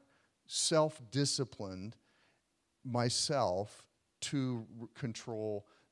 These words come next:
this particular passion of anger. We feel disrespected, and there's two things that we want when disrespected. We want, first of all, <laughs> we want to be respected. We want comforted because it's painful us, painful for us to be disrespected.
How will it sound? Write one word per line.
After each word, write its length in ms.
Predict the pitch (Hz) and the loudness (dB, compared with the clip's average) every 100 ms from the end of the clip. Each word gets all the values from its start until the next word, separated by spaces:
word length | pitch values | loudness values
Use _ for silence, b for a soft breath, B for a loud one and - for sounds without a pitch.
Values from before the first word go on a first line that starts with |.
| 107 | -8
this 160 | 110 | -6
particular 580 | - 120 - 123 123 117 | -6 -10 -6 -4 -2 -6
passion 600 | - 95 92 - 95 92 - b - | -4 -4 -4 -8 -10 -12 -16 b -6
of 140 | 104 | 2
anger. 420 | 120 131 110 80 B B B B | 4 4 2 -4 B B B B
We 120 | 131 | -2
feel 260 | 127 165 180 | 4 6 6
disrespected, 1040 | 123 151 180 - 208 - - 107 - 117 | 6 6 6 2 -2 -2 0 0 0 -2
and 100 | 117 | 0
there's 180 | 110 - | -2 -4
two 200 | - 196 | -4 -6
things 400 | - 175 156 135 | -2 -2 -2 0
that 160 | 131 120 | -2 0
we 160 | 120 | 0
want 340 | 110 107 104 113 | 0 0 0 -2
when 160 | 107 | -2
disrespected. 760 | 104 104 - 110 - 107 - 92 | -2 -4 -4 -6 -2 -2 -2 -6
We 120 | 107 | -4
want, 300 | 113 120 101 - _ _ _ | 0 -2 -2 -10 _ _ _
first 340 | - 156 156 | -8 -4 -4
of 100 | - | -4
all, 180 | 95 98 | -2 -2
<laughs> 40 | - | -2
we 80 | |
want 220 | 113 113 127 | -2 -2 -2
to 60 | |
be 140 | 101 92 | -4 -6
respected. 720 | 95 - 107 104 92 92 - _ B B B B B - | -8 -4 -4 -4 -8 -12 -14 _ B B B B B 0
We 80 | |
want 240 | 127 147 143 | 4 4 4
comforted 580 | - 262 277 147 120 120 | 4 4 4 2 0 -2
because 320 | 123 147 131 | -2 -2 -2
it's 100 | 120 | -4
painful 580 | - 190 202 185 175 120 | -2 0 0 -2 0 2
us, 300 | 117 - - | 2 0 -4
painful 360 | - 170 185 180 | -2 0 0 -2
for 260 | - 123 117 | -2 2 2
us 160 | 117 | 0
to 60 | 120 | -4
be 140 | 113 | -4
disrespected. 760 | 107 107 - 98 107 92 95 | -2 -4 -4 -6 -4 -4 -6